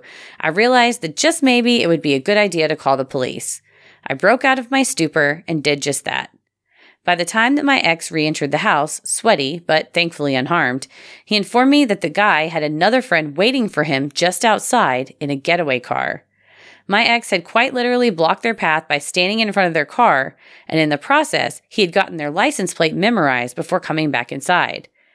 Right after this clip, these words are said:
The only reason he hadn't pursued them further, he told me, is because the getaway driver was gesturing as if he had a firearm just out of view, and my ex was understandably not willing to take that chance.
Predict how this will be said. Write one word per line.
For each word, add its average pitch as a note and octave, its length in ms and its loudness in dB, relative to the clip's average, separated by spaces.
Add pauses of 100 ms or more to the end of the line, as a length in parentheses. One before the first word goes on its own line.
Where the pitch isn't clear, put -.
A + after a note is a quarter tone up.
(440)
The - 160 -10
only C#4 280 4
reason A3+ 380 2
he F3+ 140 0
hadn't E3 300 -2
pursued G3+ 340 -4
them G#3+ 160 -2
further, C3 420 0 (240)
he E3 140 -2
told D3 200 2
me, D#3+ 280 0 (240)
is D#3+ 100 -4
because F3 320 0
the D#3 100 -4
getaway C4 460 2
driver F#3 420 0
was D#3+ 220 -2
gesturing D#3 640 -2
as C#3+ 140 -4
if C#3 100 -2
he C#3 120 -2
had B2+ 100 0
a B2 40 -4
firearm C#3 760 -2 (100)
just D#3 300 -2
out B2+ 80 0
of B2 120 -4
view, D3 320 -2 (400)
and G#3 440 0
my F#3 160 2
ex D#3+ 240 2
was D#3 120 -6
understandably D3 720 0
not C3+ 280 0
willing B2+ 260 -4
to C3 80 -2
take A#2+ 220 -8
that - 180 -6
chance. - 500 -6